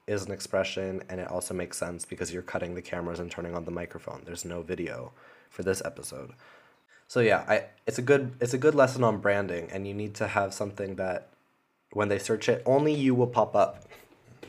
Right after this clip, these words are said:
And then you gotta promote the shit out of it. So there's your masterclass. You're welcome. Learn from my mistakes. Anyway, what else has been on my mind? It was the summer stol-, solstice yesterday,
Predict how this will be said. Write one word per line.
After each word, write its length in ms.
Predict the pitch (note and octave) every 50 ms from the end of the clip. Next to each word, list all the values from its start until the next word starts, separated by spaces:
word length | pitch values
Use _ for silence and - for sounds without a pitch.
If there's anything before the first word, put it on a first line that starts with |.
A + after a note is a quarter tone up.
| - - - - -
And 100 | A2 A2
then 60 | A2
you 60 | A2
gotta 140 | G#2+ G2 F#2+
promote 260 | - G2 G2 F#2+ F#2+
the 80 | F#2+ -
shit 120 | - F#2+
out 140 | F#2 F2+ F2
of 80 | E2
it. 320 | E2 - D#2+ - - - -
So 160 | - G#2 F#2+
there's 220 | F2+ G#2+ G#2+ G#2
your 80 | A2 G#2+
masterclass. 640 | G#2 F#2+ F#2 - - G2+ F#2 - F#2+ F#2 F2+ - -
You're 80 | F#2
welcome. 400 | F#2+ F#2+ F#2 F#2 - F2+ F2 F2+
Learn 160 | F2 F2+ F#2+ F#2
from 140 | - F2+
my 100 | F2 F2
mistakes. 500 | F2 E2 - - - D2 - - - - _ - - - - - - - - - - - - - - -
Anyway, 360 | - E3+ F#3+ F#3+ F3+ D#3+ B2 A2
what 160 | A2+ D#3 F#3
else 120 | F#3+ F#3
has 80 | E3+ D#3
been 140 | C#3 C3+ B2
on 80 | A#2
my 80 | A2 G#2+
mind? 260 | G2+ F#2+ F2+ F2+ F#2 -
It 60 | C3
was 160 | D3 D#3 D#3 D3+
the 60 | D3
summer 280 | D3 - D#3 D3+ D3
stol-, 420 | - - - C3+ C#3 D#3 D3 - -
solstice 480 | - - D3 D#3 D#3 - E3+ F3 -
yesterday, 460 | F3+ F3 F3 - - F3+ F#3 F#3 F3+